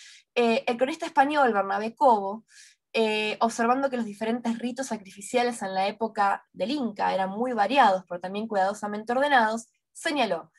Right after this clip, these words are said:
que el sacrificio más autoritario e importante era la sangre humana. Por eso solo se ofrecía a los dioses mayores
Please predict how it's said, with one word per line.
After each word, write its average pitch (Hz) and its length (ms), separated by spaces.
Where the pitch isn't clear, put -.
que 277 100
el 262 80
sacrificio 277 680
más 240 180
autoritario 226 720
e 190 60
importante 214 920
era 233 300
la 202 100
sangre 208 340
humana. 175 380
Por 285 140
eso 311 240
solo 294 380
se 277 100
ofrecía 233 380
a 226 40
los 220 140
dioses 240 400
mayores 233 560